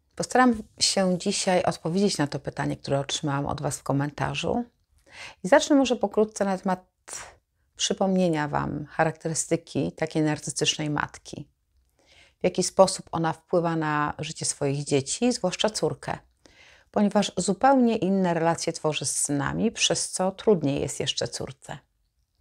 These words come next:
Matka narcystyczna sprawuje absolutną władzę nad swoimi dziećmi. Wykorzystuje je, manipuluje nimi, podaje bardzo dużo sprzecznych komunikatów i od samego początku w zarodku dusi emocje i prawo do wyrażania ich.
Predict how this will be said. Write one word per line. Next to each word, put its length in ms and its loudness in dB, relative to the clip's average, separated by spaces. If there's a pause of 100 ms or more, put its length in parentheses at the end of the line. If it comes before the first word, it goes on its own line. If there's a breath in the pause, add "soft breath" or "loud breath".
(800 soft breath)
Matka 480 4
narcystyczna 640 0
sprawuje 580 0
absolutną 680 2
władzę 320 0
nad 200 -2
swoimi 360 -2
dziećmi. 580 -10
Wykorzystuje 840 2
je, 140 2
manipuluje 720 0
nimi, 460 0 (1700 loud breath)
podaje 240 10
bardzo 260 6
dużo 340 2
sprzecznych 580 0
komunikatów 1120 4
i 100 2
od 160 0
samego 340 0
początku 800 -2
w 60 -6
zarodku 500 4
dusi 460 -2
emocje 580 2
i 180 0
prawo 320 6
do 120 2
wyrażania 540 0
ich. 460 -10